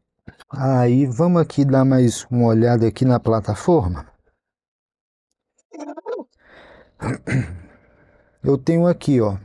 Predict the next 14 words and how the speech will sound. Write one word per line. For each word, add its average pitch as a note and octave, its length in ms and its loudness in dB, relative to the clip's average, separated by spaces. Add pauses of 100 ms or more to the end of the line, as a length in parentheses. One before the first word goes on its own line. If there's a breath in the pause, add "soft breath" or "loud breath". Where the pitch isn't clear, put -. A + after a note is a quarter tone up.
(220)
cursos G3 480 -2
por F#3+ 240 2
assunto, D3 720 -2
eu D3+ 100 4
tenho D#3+ 440 0
curso D#3+ 480 -2
de C3 100 0
legislação C3+ 840 -2
educacional, B2 1300 -2 (600 loud breath)
eu D#3 140 2
tenho F3 160 0
aqui E3+ 180 0
legislação C#3+ 1000 0
resumida, B2 1120 0